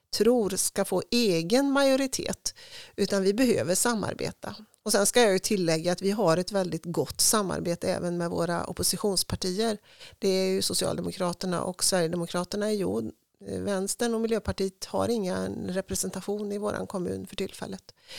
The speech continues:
Vilket ju naturligtvis är synd, för jag tror på att det är bra om det finns många partier, för det är bra för demokratin.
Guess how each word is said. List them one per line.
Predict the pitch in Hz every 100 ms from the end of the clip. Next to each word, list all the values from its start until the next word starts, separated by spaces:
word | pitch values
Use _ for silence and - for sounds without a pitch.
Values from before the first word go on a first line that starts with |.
| - - - - -
Vilket | 240 233 214 226
ju |
naturligtvis | 208 202 196 175 175
är | 185
synd, | - 220 139 180 -
för | 208
jag | 202
tror | 214 196 220 - -
på | 92 69 -
att | 190 180
det | 180
är |
bra | 180 202 220 -
om | - 185
det | 185
finns | 190 185 -
många | 180 -
partier, | 196 - - 196 - -
för | -
det | 180 185
är |
bra | 180 - 165
för | 175
demokratin. | 170 175 180 170 - - 180